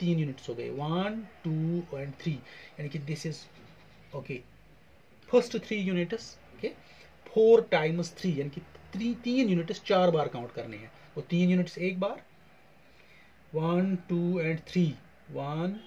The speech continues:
two and three, दूसरी बार, वन, टू and थ्री, तीसरी बार,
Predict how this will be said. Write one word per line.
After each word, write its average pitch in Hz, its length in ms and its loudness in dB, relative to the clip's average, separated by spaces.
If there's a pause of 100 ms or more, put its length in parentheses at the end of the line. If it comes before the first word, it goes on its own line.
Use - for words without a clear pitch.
(120)
two 156 420 -6
and 143 280 -10
three, 151 200 -4 (420)
दूसरी 131 320 -8
बार, 190 280 2 (2750)
वन, 175 340 2 (140)
टू 170 60 0
and 160 500 0
थ्री, 175 100 4 (520)
तीसरी 151 400 -6
बार, 185 320 4